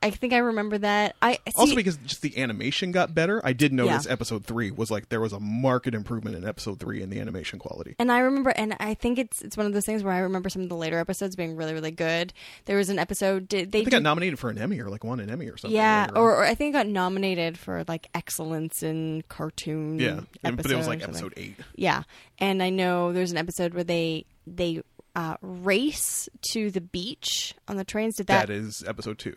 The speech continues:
Speaker 2: yes.
Speaker 1: That is episode two. I always really liked that episode. I felt like a lot of television shows didn't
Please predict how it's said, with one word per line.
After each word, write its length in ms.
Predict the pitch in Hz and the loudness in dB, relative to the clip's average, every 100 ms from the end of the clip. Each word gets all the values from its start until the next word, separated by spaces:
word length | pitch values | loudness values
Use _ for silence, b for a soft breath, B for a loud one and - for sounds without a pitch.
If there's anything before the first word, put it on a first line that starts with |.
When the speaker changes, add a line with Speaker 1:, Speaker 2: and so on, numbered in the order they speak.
| - | -4
Speaker 2:
yes. 80 | 196 | 0
Speaker 1:
That 80 | |
is 80 | 190 | 0
episode 240 | 170 175 175 | 0 -2 -2
two. 140 | 165 B B - | -4 B B 4
I 60 | 240 | 8
always 140 | 294 277 | 10 8
really 160 | 285 | 4
liked 180 | 226 233 | 4 4
that 100 | 247 | 4
episode. 480 | 240 247 262 254 262 - | 2 2 6 6 6 4
I 80 | |
felt 380 | 220 220 214 - | 2 6 6 6
like 400 | 226 214 196 - _ _ _ - | 4 4 2 -8 _ _ _ -8
a 80 | 220 | -6
lot 400 | 208 220 262 330 | 0 6 8 8
of 100 | 359 | 4
television 540 | - 254 240 240 233 | 0 -2 0 0 2
shows 580 | 226 233 220 214 214 208 - 196 | 2 4 4 6 4 2 -2 -6
didn't 360 | 190 185 190 | -4 -4 -6